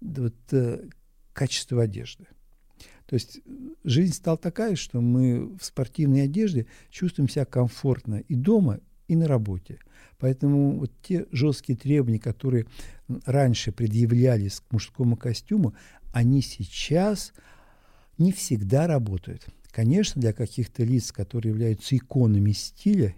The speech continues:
иконами стиля, которые пропагандируют, да, вот, допустим, последний тренд, для них это важно. Требования немножко снижаются. Это, э, как, например, к современной машине. Как рассуждают люди о современной машине?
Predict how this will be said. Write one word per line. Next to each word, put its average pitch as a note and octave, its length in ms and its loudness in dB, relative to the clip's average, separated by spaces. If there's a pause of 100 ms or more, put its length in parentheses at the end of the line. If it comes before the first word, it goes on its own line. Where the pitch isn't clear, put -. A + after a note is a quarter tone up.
(100)
иконами G#2 460 -4
стиля, G#2+ 340 -8
которые G#2 340 -10
пропагандируют, G#2 920 -4
да, D3+ 160 -4
вот, A2+ 180 -8
допустим, - 380 -14
последний A2 440 -8
тренд, F3+ 280 0
для B2 120 0
них B2+ 180 -2
это B2+ 180 -4
важно. A2 460 -4 (240)
Требования G#3+ 480 2 (160)
немножко F#3+ 320 0
снижаются. B2+ 500 0
Это, E3+ 220 -4 (360)
э, - 60 -18 (160)
как, - 260 -10 (140)
например, D#3 380 -2
к - 80 -16
современной C3+ 500 2
машине. G#2+ 560 -4 (160)
Как - 220 -10
рассуждают A2+ 560 -8
люди E3 140 -4
о - 20 -6
современной A2+ 400 -4
машине? G#2 400 -6